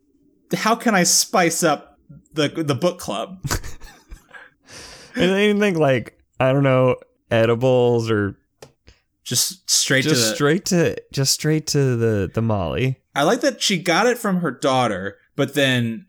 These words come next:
Speaker 1: called her son for advice on how to take the powder.
Speaker 2: That's pretty sexist right there.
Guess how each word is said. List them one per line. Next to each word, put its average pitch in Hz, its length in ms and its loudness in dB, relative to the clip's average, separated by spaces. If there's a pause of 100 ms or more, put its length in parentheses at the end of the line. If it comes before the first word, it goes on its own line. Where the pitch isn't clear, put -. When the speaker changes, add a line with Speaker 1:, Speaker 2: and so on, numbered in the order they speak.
(160)
Speaker 1:
called 170 440 0
her 143 120 0
son 151 400 0
for 147 180 -2
advice 120 380 0
on 113 120 -2
how 117 160 0
to 98 100 -4
take 113 320 -4
the 90 80 -12
powder. 135 640 -6 (320)
Speaker 2:
That's 139 180 -6
pretty 131 180 -4
sexist - 640 -6
right 135 120 -12
there. - 320 -10